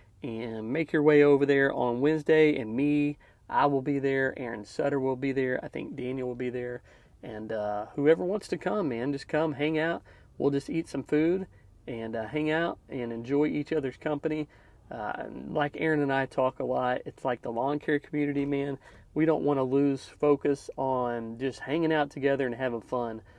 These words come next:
Uh, some people feel like these bigger events that go on, uh, they kinda get lost in the weeds and they don't get to really talk to anybody, or, uh, maybe it's just so big that,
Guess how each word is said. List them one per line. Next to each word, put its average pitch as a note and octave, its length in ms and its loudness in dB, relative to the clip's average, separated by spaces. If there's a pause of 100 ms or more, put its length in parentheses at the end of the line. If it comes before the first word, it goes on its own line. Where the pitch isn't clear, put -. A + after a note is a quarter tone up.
(280)
Uh, G#2 440 -4 (340)
some D3 220 0
people C#3+ 280 -2
feel C3+ 220 0
like B2 240 2
these B2 300 -4 (480)
bigger E3+ 320 8
events D#3+ 840 4
that C#3 420 -2
go D3 320 6
on, C#3+ 540 0 (440)
uh, A2 420 -8
they B2 140 -2
kinda C#3+ 260 -2
get C3+ 200 -2
lost C3+ 340 2
in C#3 60 -4
the B2 80 -2
weeds B2+ 460 -6
and B2 140 -10
they A2+ 80 -6
don't A#2+ 300 -6
get A#2+ 320 -2 (340)
to B2+ 100 -4
really A#2 240 0
talk F#3 320 2
to F3 100 -4
anybody, E3 720 0
or, A#2+ 460 -4 (580)
uh, G#2 260 -10
maybe C3 300 -4
it's C3 160 -4
just - 200 -6
so C#3 180 2
big B2+ 380 0
that, A#2+ 300 -2